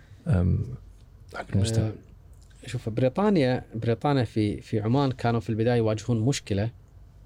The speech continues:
Speaker 1: مم.
Speaker 2: آه، اللي هو تعيين، آه، معتمد سياسي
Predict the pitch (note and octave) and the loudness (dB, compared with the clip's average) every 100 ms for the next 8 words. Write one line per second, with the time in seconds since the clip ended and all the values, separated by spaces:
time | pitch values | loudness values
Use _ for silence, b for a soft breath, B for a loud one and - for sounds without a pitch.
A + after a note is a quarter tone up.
0 | - - G2+ - B B B B B - | -6 -2 -2 -4 B B B B B -10
1 | - A2+ A2 G#2+ A2 A2+ A2+ A#2 - B2+ | -2 2 2 2 2 0 -2 -6 -2 0
2 | B2+ D#3 - B2 C3+ D#3 D#3+ E3+ D#3+ - | 2 2 2 2 4 4 4 2 -2 -8
3 | - - B2 A#2 A2+ - A#2+ B2 C#3 C#3 | -12 -2 0 2 0 -2 0 2 2 2
4 | B2 A2+ - A2+ G#2+ - | 0 0 -2 0 -2 -4